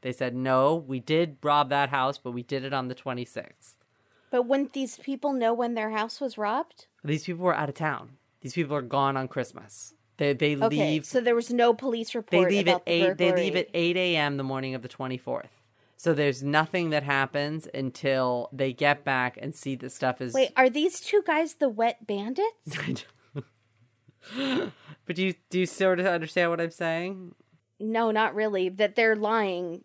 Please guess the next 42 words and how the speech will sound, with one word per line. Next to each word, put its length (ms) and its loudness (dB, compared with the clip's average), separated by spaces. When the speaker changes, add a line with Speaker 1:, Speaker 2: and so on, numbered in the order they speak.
Speaker 2:
They 280 2
could 300 0
be 500 -8
the 100 -8
killers 640 -4
Speaker 1:
Well, 200 6
they 220 4
could 220 2
Speaker 2:
who 60 -2
Speaker 1:
be 100 4
the 100 4
Speaker 2:
brought 180 6
it 120 2
up 120 4
Speaker 1:
they 120 10
could 240 0
be 140 0
the 100 -2
killers 380 2
Speaker 2:
and 40 2
are 140 0
lying 360 -2
about 60 -6
Speaker 1:
because 280 6
Speaker 2:
when 80 -4
they 60 -6
Speaker 1:
they're 140 8
Speaker 2:
broke 60 4
into 100 -10
the 60 2
Speaker 1:
saying 240 2
they 80 4
Speaker 2:
house. 80 0
Speaker 1:
did 140 0
it 40 -2
on 180 -2
the 60 -2
twenty-sixth. 800 -4
Speaker 2:
Mm-hmm. 240 -4
Speaker 1:
On 220 6
the 80 -2
twenty-sixth, 880 -2